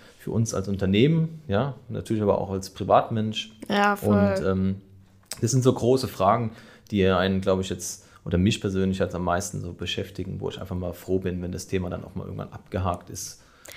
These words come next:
Speaker 2: Ich denk auch, also natürlich gab's jetzt mega viele Branchen, die davon betroffen waren, aber gerade wenn man so dieses Gastro-Ding also auf der einen Seite als Konsument lebt, weil man gerne weggeht und gerne guckt, was andere machen und gerne essen geht, ist schon mega die Einschränkung. Aber wenn du dann noch in dem Bereich natürlich berufstätig bist, trifft es dich noch mal krasser.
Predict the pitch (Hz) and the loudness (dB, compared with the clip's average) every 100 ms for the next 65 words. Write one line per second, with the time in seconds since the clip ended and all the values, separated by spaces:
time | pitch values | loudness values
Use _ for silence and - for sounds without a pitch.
0 | - _ - - 254 247 240 - 214 214 | -20 _ -8 2 4 6 4 4 0 0
1 | 220 226 285 285 247 233 - 240 247 302 | 0 2 0 2 0 0 -2 0 2 4
2 | 269 - 240 233 220 240 254 220 214 208 | 0 2 0 2 4 6 4 0 -2 -4
3 | 214 220 - 233 233 226 220 214 214 202 | -6 -6 -4 -4 -4 -4 -4 -4 -4 -6
4 | 202 214 214 208 208 208 202 208 196 190 | -2 -2 -2 -2 -2 -4 -6 -8 -8 -6
5 | 190 240 247 - 247 247 254 269 269 - | -2 2 2 2 0 2 2 2 -2 -12
6 | _ _ - - _ _ _ _ _ - | _ _ -20 -20 _ _ _ _ _ -16
7 | _ 214 220 214 226 - 226 226 226 208 | _ 2 4 0 2 0 2 0 0 -4
8 | - 233 208 202 208 208 220 247 220 214 | -2 0 0 0 -2 -2 0 2 2 0
9 | 208 196 190 196 233 233 240 226 196 202 | -2 -4 -4 0 -2 2 0 0 -2 -4
10 | 202 226 208 - 233 233 233 226 226 202 | -6 -4 -2 0 2 2 0 -2 -2 -2
11 | 196 196 226 233 220 214 214 - - 202 | -2 0 0 -2 -2 -2 -2 -4 0 0
12 | 208 220 214 - 214 214 208 214 - 196 | 0 0 0 0 -2 -4 -4 -6 -6 -4
13 | 196 202 202 196 196 196 196 196 - 196 | -4 -2 -2 -2 -4 -4 -6 -6 -2 -2
14 | 214 - 208 - 202 220 - 214 214 - | -4 -4 -4 -2 -4 -2 -4 -4 -8 -6
15 | 208 - - - - - 208 208 240 220 | -6 -6 -4 -6 -4 -10 -4 -4 -2 -6
16 | 220 214 - 214 | -4 -8 -4 -6